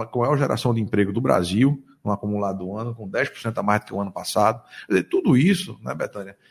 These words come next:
vem trazendo muito benefício à população, ambiente de negócios melhorou. Então, eu acho que a governadora é um grande cabo eleitoral pro ano que vem,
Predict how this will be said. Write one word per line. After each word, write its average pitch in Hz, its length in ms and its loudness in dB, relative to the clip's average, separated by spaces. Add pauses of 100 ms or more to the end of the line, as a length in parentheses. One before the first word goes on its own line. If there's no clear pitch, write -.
(260)
vem 151 420 -2
trazendo 139 440 0
muito 160 200 -2
benefício 175 580 -2
à - 40 -2
população, 98 600 -4
ambiente 143 300 0
de 151 60 0
negócios 104 460 -2
melhorou. 101 640 0 (460)
Então, 339 120 -6
eu - 100 4
acho - 180 6
que - 40 2
a 175 40 4
governadora 117 580 8
é - 20 4
um 90 460 2
grande 123 260 6
cabo 180 200 6
eleitoral 175 520 10
pro 117 120 8
ano 110 100 4
que 107 120 2
vem, 90 380 2